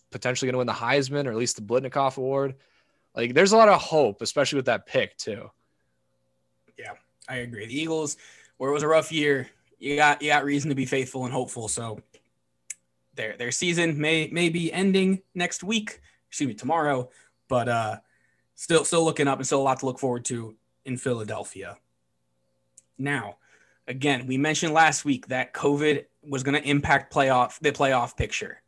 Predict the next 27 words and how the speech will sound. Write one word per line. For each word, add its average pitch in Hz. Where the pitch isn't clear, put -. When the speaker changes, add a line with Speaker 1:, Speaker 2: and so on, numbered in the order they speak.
Speaker 2:
Uh, 113
we 123
talked 131
about 135
how 131
the 127
Cleveland 139
Browns 131
essentially 135
played 135
last 127
week 127
without 123
wide 120
receivers. 110
This 170
week, 175
it's 165
gonna 170
be 160
a 156
little 156
different. 143
Instead 147
of 147
a 139
group 180